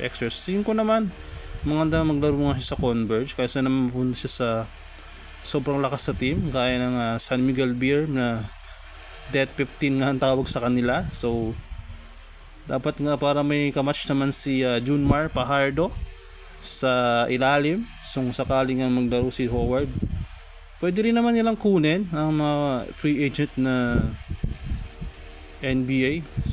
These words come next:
May possibility nga rin nga maglaro sila Andre Batch siguro, or maybe DeMarcus Cousins, since si DeMarcus nga ay napaglaro na nga rin nga sa, sa Valientes, sa Buanga Valientes. So may experience na rin siya sa brand ng basketball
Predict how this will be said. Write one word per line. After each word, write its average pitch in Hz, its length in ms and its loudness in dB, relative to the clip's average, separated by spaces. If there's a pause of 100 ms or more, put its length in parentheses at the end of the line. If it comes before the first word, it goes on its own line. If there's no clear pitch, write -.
(420)
May 135 80 0
possibility 151 640 2
nga 151 160 4
rin 147 160 2
nga 139 160 2
maglaro 139 400 2
sila 123 400 0
Andre 127 400 2
Batch - 400 -4 (640)
siguro, 143 560 2
or 139 240 0
maybe 135 800 0 (1120)
DeMarcus 139 480 0
Cousins, 165 480 0
since 156 240 -4
si 131 80 0
DeMarcus 135 640 -2
nga 156 160 0
ay 151 80 0
napaglaro 135 480 0
na 135 160 0
nga 131 80 0
rin 131 160 0
nga 131 100 0
sa, 123 460 0 (640)
sa - 160 -2
Valientes, 131 800 0
sa - 20 2
Buanga 127 380 0
Valientes. 123 720 0
So - 160 -4
may 127 160 0
experience 131 420 0
na 131 140 -2
rin 127 80 0
siya - 200 -4
sa 123 40 -4
brand 123 260 0
ng 120 140 0
basketball 123 560 -2